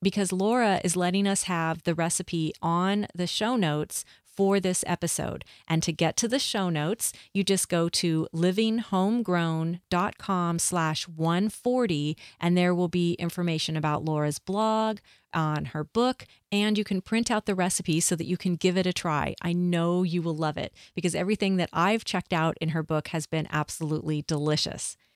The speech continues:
Now, let me tell you a little bit about Laura. Home cooks head to The First Mess for Laura Wright's simple to prepare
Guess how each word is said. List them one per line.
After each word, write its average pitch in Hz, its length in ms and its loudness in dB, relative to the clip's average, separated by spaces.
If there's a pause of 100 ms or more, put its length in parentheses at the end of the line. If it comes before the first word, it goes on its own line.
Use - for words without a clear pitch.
(140)
Now, 175 140 0
let 196 160 0
me 311 100 -2
tell 233 220 -2
you 208 280 2
a 170 60 -2
little 170 220 2
bit 165 260 0
about 147 320 -2
Laura. 151 440 -2 (460)
Home 262 420 0
cooks 180 460 0
head 185 440 -2
to - 260 -2
The 170 120 -2
First - 560 -2
Mess 156 400 0 (180)
for 208 180 0
Laura 240 440 0
Wright's 202 500 -2
simple 285 440 -2
to - 120 -4
prepare 208 600 -2